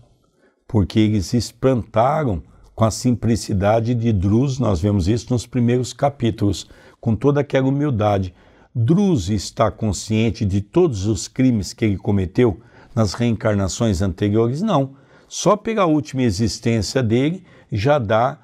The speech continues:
uma noção de que se ele tá com parte de compromisso nessa existência,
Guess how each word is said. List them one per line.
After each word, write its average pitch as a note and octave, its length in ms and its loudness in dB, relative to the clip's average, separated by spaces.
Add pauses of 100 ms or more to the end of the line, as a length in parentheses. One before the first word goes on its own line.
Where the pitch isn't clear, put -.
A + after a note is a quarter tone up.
(160)
uma C3 200 0
noção C3+ 560 0
de A#2+ 120 -4
que - 140 -16
se - 180 0
ele F#3 160 2
tá E3 160 -2
com C3 220 -2
parte A#2 720 -2 (880)
de B2 120 0
compromisso B2+ 800 0
nessa G#2 400 0
existência, D3 800 -2